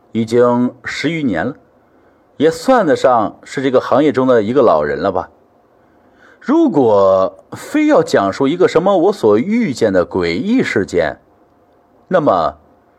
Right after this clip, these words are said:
这个故事也算是我对于鬼怪之类的东西有了自己的观点了。那还是在我刚接触这个行业不久的时候，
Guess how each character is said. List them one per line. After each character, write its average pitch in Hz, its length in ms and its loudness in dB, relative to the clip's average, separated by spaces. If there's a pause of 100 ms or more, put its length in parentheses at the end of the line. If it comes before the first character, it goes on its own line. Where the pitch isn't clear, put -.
(260)
这 220 220 2
个 110 60 -2
故 80 160 -6
事 - 300 -12 (560)
也 185 180 2
算 226 280 0
是 190 100 0
我 143 160 2
对 180 160 0
于 180 140 -2
鬼 104 360 -2
怪 147 280 2
之 147 160 -8
类 160 180 0
的 98 80 -2
东 - 240 0
西 110 300 -6 (320)
有 95 200 0
了 113 120 2
自 131 260 0
己 - 140 -10
的 78 100 -6
观 127 300 0
点 87 160 0
了。 - 180 -16 (1800)
那 277 120 0
还 202 220 0
是 233 160 -4
在 190 140 4
我 110 160 4
刚 226 280 0
接 220 200 2
触 165 120 -2
这 120 140 -2
个 98 80 2
行 117 240 -2
业 151 80 4
不 123 180 -2
久 87 160 -2
的 - 120 -10
时 - 160 -10
候， - 220 -8